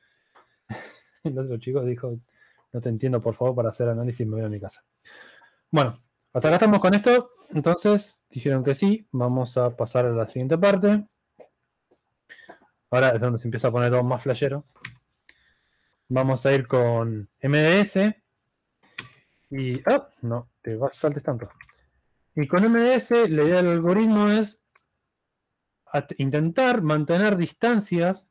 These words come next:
¿sí? Yo sé distancia entre puntos. O sea que te voy a volver sobre, sobre esto, porque necesito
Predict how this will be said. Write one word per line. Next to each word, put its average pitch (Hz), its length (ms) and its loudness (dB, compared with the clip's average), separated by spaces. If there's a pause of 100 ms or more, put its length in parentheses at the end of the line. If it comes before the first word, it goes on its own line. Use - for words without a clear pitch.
¿sí? 151 180 -6
Yo 143 200 -2
sé - 320 -4
distancia 165 500 -2
entre 131 240 -4
puntos. 202 720 0 (640)
O - 540 -20
sea 107 100 -10
que 98 80 -10
te - 80 -10
voy 113 140 -2
a - 20 0
volver 110 240 -2
sobre, 104 400 -6 (960)
sobre 113 260 -8
esto, 113 200 -8
porque 104 160 -6
necesito 110 420 -6